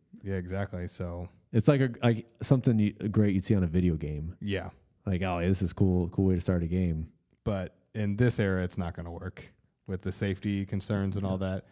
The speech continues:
Speaker 1: Like, just, just flip the coin. It's fine. Um, yeah, I guess one of the mistakes they made was that since it was so,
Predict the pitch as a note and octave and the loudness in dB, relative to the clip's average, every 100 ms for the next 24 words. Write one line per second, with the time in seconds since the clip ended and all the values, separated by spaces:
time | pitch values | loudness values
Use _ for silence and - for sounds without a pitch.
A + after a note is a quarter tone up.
0 | _ G2 F#2 - A#2 G#2 F#2 F#2+ F2 - | _ -10 -10 -8 -6 -4 -4 -4 -6 -8
1 | - - E2+ F2 - - F2 F2+ _ _ | -12 -10 -10 -10 -12 -12 -12 -14 _ _
2 | _ _ _ _ _ _ _ _ _ G2+ | _ _ _ _ _ _ _ _ _ -6
3 | F#2 F2+ F2+ F2 F2+ _ _ _ _ _ | -4 -4 -4 -8 -12 _ _ _ _ _
4 | _ _ _ _ _ _ _ _ _ _ | _ _ _ _ _ _ _ _ _ _
5 | _ _ _ _ - C3+ B2 B2 - C#3+ | _ _ _ _ 2 4 6 4 4 6
6 | C#3+ B2 - B2 - A2+ A2 A2+ G#2 G2+ | 6 4 2 2 2 2 4 4 2 2
7 | G2+ - A#2 A#2 G2 F#2+ - A2 A2 G#2+ | 0 0 0 2 2 2 2 4 4 2
8 | G#2 | 0